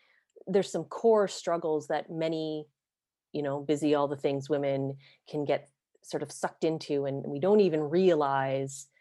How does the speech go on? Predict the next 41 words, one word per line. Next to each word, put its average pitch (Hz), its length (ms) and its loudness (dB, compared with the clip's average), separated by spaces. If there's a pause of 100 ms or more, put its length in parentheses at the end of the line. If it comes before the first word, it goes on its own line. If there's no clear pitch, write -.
(160)
how 202 340 2
much 170 640 -2 (100)
it 156 240 2 (380)
is, 139 400 -4 (160)
I 220 60 -18
won't 202 120 -12
say 139 120 -12
consuming, 151 600 -4
but 139 120 -2
is 139 100 -2
part 175 320 0
of 151 100 0
our 139 140 2
lives. 139 480 2
And 143 100 -4
it 139 40 -4
just 143 240 -4
is, 135 280 0
right? 139 160 -2
The, 135 200 0 (400)
when 165 240 4
you, 302 180 6
<laughs> - 40 -6
when 277 140 8
you 214 80 8
said, 190 220 4 (340)
"What 196 100 8
do 185 60 4
you 175 60 8
need? 139 200 4
What 180 100 6
do 185 60 6
you," 170 120 6
I'm 175 120 2
like, 170 240 2
"Oh, 302 260 4 (180)
like, 175 200 2
that's 156 260 2
a 202 40 2
daily 240 380 8
thing." 123 300 0